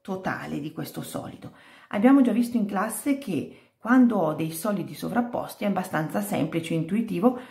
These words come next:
capire che il volume totale del solido composto sarà dato dal volume del cubo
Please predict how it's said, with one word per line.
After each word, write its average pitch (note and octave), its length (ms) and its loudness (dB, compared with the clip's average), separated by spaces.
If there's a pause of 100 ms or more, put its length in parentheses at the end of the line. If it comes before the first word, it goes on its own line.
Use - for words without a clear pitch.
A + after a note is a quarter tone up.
(140)
capire G#3 640 -2
che F#3 160 -4
il D3+ 380 -2
volume F#3 720 4
totale G3+ 840 -2 (1800)
del D3+ 220 -2
solido C#3+ 560 2
composto A#3+ 680 2
sarà G#3+ 260 -2
dato D3+ 340 -4
dal D3 200 -4
volume E3+ 640 2
del G3+ 300 -4
cubo F3+ 720 0